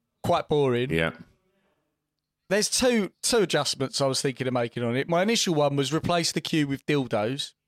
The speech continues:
Speaker 2: Yeah, that's a great
Speaker 1: And
Speaker 2: shout.
Speaker 1: you can just, you can just pick whatever,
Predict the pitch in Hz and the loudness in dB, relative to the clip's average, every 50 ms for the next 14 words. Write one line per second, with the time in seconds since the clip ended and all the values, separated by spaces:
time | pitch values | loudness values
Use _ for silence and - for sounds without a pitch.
0 | _ 78 85 104 - - - 71 73 - 82 76 - 80 73 73 - 180 - 73 | _ 0 2 2 2 0 -2 -4 -4 -4 -4 -2 0 0 0 2 2 2 2 2
1 | 76 208 220 - 247 220 220 247 - - - 226 220 - 220 208 - 208 202 - | 2 0 2 0 0 0 0 -2 -2 -2 0 0 0 0 0 0 0 0 -2 0
2 | - - - 190 170 - - 151 165 165 170 156 151 139 156 151 147 147 147 | -2 -2 -2 -2 -2 -4 -2 0 0 2 2 2 2 2 2 2 2 0 0